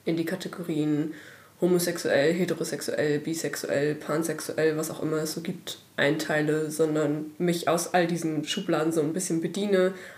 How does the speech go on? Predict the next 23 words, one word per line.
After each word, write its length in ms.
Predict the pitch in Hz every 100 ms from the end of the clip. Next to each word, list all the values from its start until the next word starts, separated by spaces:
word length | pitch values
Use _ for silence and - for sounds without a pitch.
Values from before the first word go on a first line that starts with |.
| -
aber 400 | 180 165 156 156 -
ich 180 | 170 160
mich 240 | 151 -
in 60 | 180
keiner 280 | - 156 151
von 120 | 165
diesen 220 | 160 165
ganzen 280 | 151 160 175
Schubladen 440 | - - 156 160
so 280 | 165 156 156 - -
wiederfinde. 960 | 180 160 156 151 - - 147 143 135 160 - - - - -
Ähm, 420 | 156 151 151 151 -
genau, 180 | 160
ich 100 | 160
glaub, 120 | 170 165
was 140 | 170
noch 120 | 175
ganz 360 | 160 160 - -
spannend 380 | - 185 165 165
ist, 200 | 170 -
ist, 140 | 170
dass 120 | 175
dieser 360 | 170 170 156